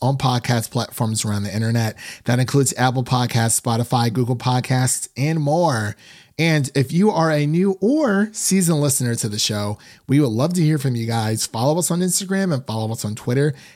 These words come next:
at Film Optics. That is optics with an X. Or you can email us at filmoptics at gmail dot com for any movie-related questions. Devin, it,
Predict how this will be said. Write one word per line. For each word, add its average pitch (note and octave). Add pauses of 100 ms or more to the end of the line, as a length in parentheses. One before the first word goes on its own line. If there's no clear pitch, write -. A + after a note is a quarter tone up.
(120)
at G#2+
Film G#2 (100)
Optics. E3+
That G#3
is -
optics B2
with A2
an G3 (140)
X. - (300)
Or A#2+
you A2+
can A#2+ (120)
email F#3+
us A2+
at G2+
filmoptics G#2+
at F2+
gmail G2+
dot G2
com G2 (380)
for -
any A#2+ (120)
movie-related A#2+
questions. G2+ (360)
Devin, A2+
it, -